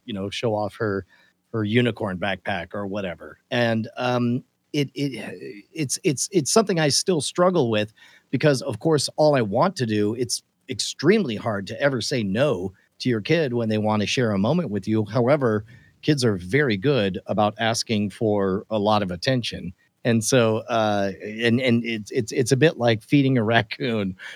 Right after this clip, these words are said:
where it's <laughs> like, you, you ca-, you gotta draw a hard line on this so that, uh, so that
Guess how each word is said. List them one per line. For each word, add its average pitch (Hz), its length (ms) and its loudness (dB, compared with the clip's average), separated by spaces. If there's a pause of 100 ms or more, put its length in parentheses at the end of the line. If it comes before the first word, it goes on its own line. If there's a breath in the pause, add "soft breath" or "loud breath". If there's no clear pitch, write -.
where 131 180 8
it's 123 280 4
<laughs> - 40 0
like, - 320 2
you, 160 260 6 (200 loud breath)
you 139 140 4
ca-, 190 100 4
you 135 160 2
gotta 151 200 6
draw 139 260 6
a - 20 2
hard 147 340 4
line 131 300 4
on 113 200 2
this 101 220 0
so 120 120 0
that, 110 320 2
uh, 110 280 0
so 123 260 -4
that 117 200 0